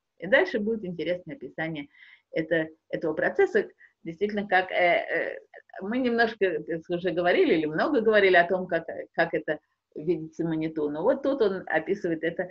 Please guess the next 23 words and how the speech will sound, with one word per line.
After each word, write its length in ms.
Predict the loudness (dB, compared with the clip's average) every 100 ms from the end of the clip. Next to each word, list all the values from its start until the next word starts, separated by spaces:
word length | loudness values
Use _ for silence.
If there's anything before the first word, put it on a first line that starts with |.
| -12 -20 -2
связывая 580 | 2 2 2 2 0 -6 _
с 80 | 0
факельной 460 | 2 2 -4 -6
эстафетой. 320 | -6 -6 -6 -20 _ _ _ _ _ -20 -20 _
Историю 520 | -6 -2 0 4 4
можно 300 | 6 4 2
сравнить 400 | 2 2 2 -2
с 20 | 4
факельной 400 | 2 4 -2 -2
эстафетой. 400 | -2 -4 -6 -14 _ _ 0
На 140 | 0
стартовой 480 | 6 4 6 0 0
линии 400 | 0 -6 -8 -6
находится 540 | -6 0 0 2 0
Адам, 360 | 0 -6 -12 -12
и 120 | -2 0
он 160 | 0 -2 _ _
сначала 460 | -4 0 4 4
передает 340 | 4 4 4 4
факел 380 | 2 2 0 -2
своему 320 | 0 0 0
сыну 320 | -2 -6 -2
Гевелю, 520 | 2 2 0 -12 -14